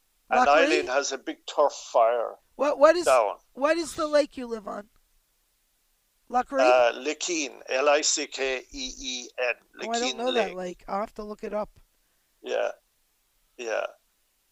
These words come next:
Speaker 1: But, uh, no, it's, it's been a, it's been a magical fifty years, uh, since I went to Doolin first, and, uh,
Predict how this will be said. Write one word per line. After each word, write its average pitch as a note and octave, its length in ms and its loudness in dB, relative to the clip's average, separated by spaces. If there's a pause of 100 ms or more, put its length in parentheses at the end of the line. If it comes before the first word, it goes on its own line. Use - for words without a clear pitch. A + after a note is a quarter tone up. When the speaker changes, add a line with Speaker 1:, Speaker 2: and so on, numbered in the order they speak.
(180)
Speaker 1:
But, C#3 300 -4
uh, D3 580 4 (280)
no, G3 280 6
it's, - 360 0
it's - 340 -2
been F3 300 -4
a, C3+ 340 2 (200)
it's D#3+ 180 -6
been D#3 240 -4
a D3 60 -4
magical C#3+ 640 -2
fifty - 480 -8
years, B2+ 800 -8
uh, A2 100 -8
since A#2+ 360 -8
I B2+ 80 2
went B2 240 -4
to C#3 100 -14
Doolin A#2+ 380 -8 (100)
first, B2+ 500 -2
and, A2 440 0 (100)
uh, G2+ 320 -2